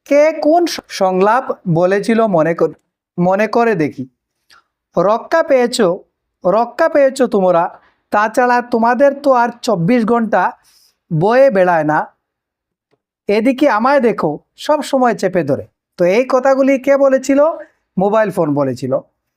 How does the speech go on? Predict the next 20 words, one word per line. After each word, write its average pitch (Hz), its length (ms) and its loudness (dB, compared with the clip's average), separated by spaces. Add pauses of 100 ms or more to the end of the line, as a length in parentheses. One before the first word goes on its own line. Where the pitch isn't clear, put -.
(220)
পাশে 196 280 -2
ছবি 202 260 0
দিয়েছি, 185 420 0 (440)
মানুষের 240 500 0
জন্য 285 280 2
আমি 247 240 0
কম 262 300 0
করেছি, 262 520 -2 (680)
গান, 202 320 0
নাটক, 220 540 0
খবর 196 480 0
দিনভর 202 520 2 (840)
সব 330 400 0
শুনিয়েছি, 214 680 0 (440)
আর 196 200 0
এখন 277 380 0
কোনো 285 260 2
কদরই 294 460 2
নেই 185 180 2
আমার, 120 260 -4